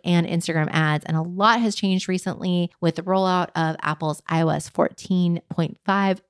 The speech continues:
update in the world of Facebook ads. And we are sharing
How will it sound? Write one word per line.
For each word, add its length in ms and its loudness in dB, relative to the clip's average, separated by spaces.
update 540 -2
in 60 -2
the 80 2
world 240 0
of 100 -2
Facebook 380 -4
ads. 380 0
And 140 -2
we 180 2
are 140 0
sharing 480 0